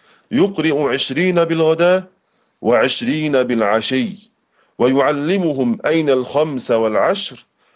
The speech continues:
ويقرئنا خمسا خمسا". في اهتمام بالعدد. تمام؟ خمس آيات بس. خد حديث كمان أو أثر كمان. عن جعفر بن الزبير قال: "كان مسلم، مسلم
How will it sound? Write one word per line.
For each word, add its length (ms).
ويقرئنا 840
خمسا 840
خمسا". 840
في 100
اهتمام 340
بالعدد. 500
تمام؟ 360
خمس 340
آيات 160
بس. 440
خد 120
حديث 380
كمان 340
أو 180
أثر 220
كمان. 320
عن 180
جعفر 520
بن 180
الزبير 520
قال: 240
"كان 420
مسلم، 420
مسلم 440